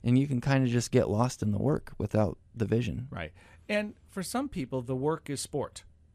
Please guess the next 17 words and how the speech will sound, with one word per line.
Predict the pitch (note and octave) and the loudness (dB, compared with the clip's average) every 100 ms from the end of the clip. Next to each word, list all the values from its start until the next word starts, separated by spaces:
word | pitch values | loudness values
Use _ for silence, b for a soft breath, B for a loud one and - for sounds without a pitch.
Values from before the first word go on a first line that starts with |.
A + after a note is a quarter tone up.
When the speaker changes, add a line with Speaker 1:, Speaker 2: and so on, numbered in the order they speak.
| _ B2 | _ 6
Speaker 1:
Mm-hmm. | C3+ C3+ C#3+ | 6 6 4
Speaker 2:
Right? | B2 | 2
I | |
mean, | C#3 C3+ | 0 0
I, | B2+ C3 | 0 -2
like, | B2 A#2+ B2 | -4 -4 -2
I | C#3 | -2
go | E3+ G#3 | 2 4
to | G#3 | 6
work | F3+ F3+ F3+ - | 4 2 0 -4
because | C3+ - C3 B2+ G#2+ | -12 -4 0 0 -2
this | C3+ - | -4 -4
is | C#3+ | -6
how | C#3+ C3+ | -2 0
I | C3 | 2
measure. | C3 C3 B2+ C3 C3 B2 b b b - | 2 0 0 0 0 -2 b b b -8
Uh, | A#2 A#2 | -4 -6